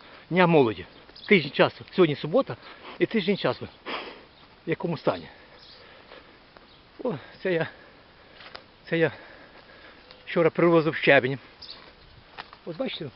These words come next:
культури щебень. Ну, своє місце зробили. Ще пісок там заберу. Вон, пісок, що є, теж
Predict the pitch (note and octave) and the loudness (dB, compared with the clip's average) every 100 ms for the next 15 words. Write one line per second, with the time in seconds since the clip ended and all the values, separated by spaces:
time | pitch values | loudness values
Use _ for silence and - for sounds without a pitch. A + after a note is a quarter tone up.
0 | F3 E3+ D#3+ C#3+ A#2 - G3+ G3+ F3+ - | -12 -10 -4 -4 -4 -2 0 0 -2 -10
1 | - - - - - - - - - - | -20 -20 -20 -20 -20 -20 -20 -20 -20 -20
2 | - _ - D4 - G#3 G3 E3+ - D3+ | -20 _ -12 -12 -10 -4 -2 -4 -8 -10
3 | G#2+ - C3+ E3 F#3+ - - F#3 F3+ - | -12 -10 -6 -2 -2 -2 -4 -2 -4 -4
4 | D#3 C#3 D3+ C3+ A2+ - C3+ - D3+ - | -12 -10 -10 -10 -14 -16 -18 -14 -14 -12
5 | C#3 D3+ B2 C#3 - E3 | -12 -12 -14 -14 -10 -12